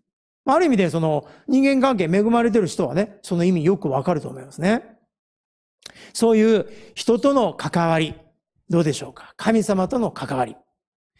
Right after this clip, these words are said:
その中で神様は言うんですね。ぜひともこの自分の状態を教えられて、そして神様の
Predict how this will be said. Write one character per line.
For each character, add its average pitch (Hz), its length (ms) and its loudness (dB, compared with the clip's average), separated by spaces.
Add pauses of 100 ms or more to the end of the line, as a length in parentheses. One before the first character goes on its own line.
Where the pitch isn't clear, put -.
(480)
そ 196 140 0
の 190 80 4
中 185 200 0
で 185 260 0
神 165 220 -2
様 165 220 -2
は 151 40 -2
言 170 120 0
う 185 40 2
ん - 20 2
で 151 80 -4
す 156 100 -8
ね。 233 260 0 (340)
ぜ 175 160 2
ひ - 80 -6
と 302 100 2
も 254 440 0
こ 175 100 -2
の 160 220 0
自 143 180 -4
分 147 220 -2
の 143 120 -4
状 160 240 -2
態 165 220 0
を 147 160 2
教 190 140 0
え - 20 4
ら 190 80 2
れ 170 100 0
て、 - 280 -14
そ 220 120 0
し - 80 -6
て - 560 -4
神 208 280 0
様 170 280 0
の 208 280 0